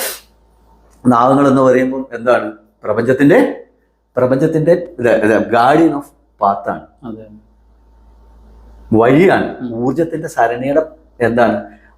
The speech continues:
Speaker 1: ഊർജ
Speaker 2: സഞ്ചാരം.
Speaker 1: സരണിയുടെ സഞ്ചാരം മാത്രമാണ്.
Speaker 2: ഉം.
Speaker 1: അവിടെ ജീവനില്ല,
Speaker 2: ഉം.
Speaker 1: സർക്യൂട്ടാണ്.
Speaker 2: ഉം.
Speaker 1: അല്ലേ? അത് ഗവേൺ ചെയ്തേക്കുന്ന ആര്? ആദിശേഷനാണ്.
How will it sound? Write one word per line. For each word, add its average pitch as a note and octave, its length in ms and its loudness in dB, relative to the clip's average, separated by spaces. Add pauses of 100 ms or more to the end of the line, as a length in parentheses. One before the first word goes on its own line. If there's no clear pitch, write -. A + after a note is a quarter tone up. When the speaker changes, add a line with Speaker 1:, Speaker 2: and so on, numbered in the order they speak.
Speaker 1:
ഊർജ D3 260 4
Speaker 2:
സഞ്ചാരം. - 180 2
Speaker 1:
സരണിയുടെ D3 500 2
സഞ്ചാരം C3 680 -4
മാത്രമാണ്. A2+ 460 -6 (200)
Speaker 2:
ഉം. G#2+ 80 -6
Speaker 1:
അവിടെ B2+ 140 2
ജീവനില്ല, B2+ 680 2
Speaker 2:
ഉം. - 220 -14 (100)
Speaker 1:
സർക്യൂട്ടാണ്. B2+ 720 0 (140)
Speaker 2:
ഉം. G#2+ 300 -8 (560)
Speaker 1:
അല്ലേ? B2+ 340 0 (120)
അത് C#3 80 4
ഗവേൺ C#3+ 400 4
ചെയ്തേക്കുന്ന D3+ 400 2
ആര്? C#3+ 180 0 (280)
ആദിശേഷനാണ്. G2+ 800 -6